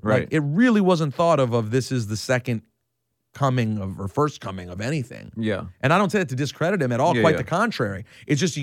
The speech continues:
Speaker 2: I hate that the stories, the build gets lost because it's like, "Well, he's
Speaker 1: Mm-hmm.
Speaker 2: always been a legend." It's like, "No, no, no, you have to."
Speaker 1: Yeah, he had records that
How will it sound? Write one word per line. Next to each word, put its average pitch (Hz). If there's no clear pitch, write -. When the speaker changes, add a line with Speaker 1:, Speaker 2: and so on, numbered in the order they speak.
Speaker 2:
I 135
hate 151
that 165
the 127
stories, 180
the 139
build 175
gets 131
lost 110
because 120
it's 117
like, 113
"Well, 117
he's 123
Speaker 1:
Mm-hmm. 104
Speaker 2:
always 135
been 113
a 107
legend." 113
It's 95
like, 101
"No, 117
no, 113
no, 104
you 107
have 113
to." 98
Speaker 1:
Yeah, 104
he 104
had 101
records 92
that 69